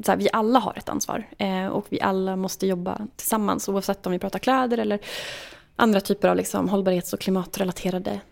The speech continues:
grejer. Ehm, och just, jag skulle ju tycka att det vore fantastiskt bra hjälp om det fanns starkare lagstiftning, som vi pratar om, att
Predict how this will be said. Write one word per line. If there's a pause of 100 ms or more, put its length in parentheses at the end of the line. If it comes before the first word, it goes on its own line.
(300)
grejer. (160)
Ehm,
och (260)
just,
jag
skulle
ju
tycka
att
det
vore
fantastiskt
bra
hjälp
om
det
fanns
starkare
lagstiftning,
som
vi
pratar
om,
att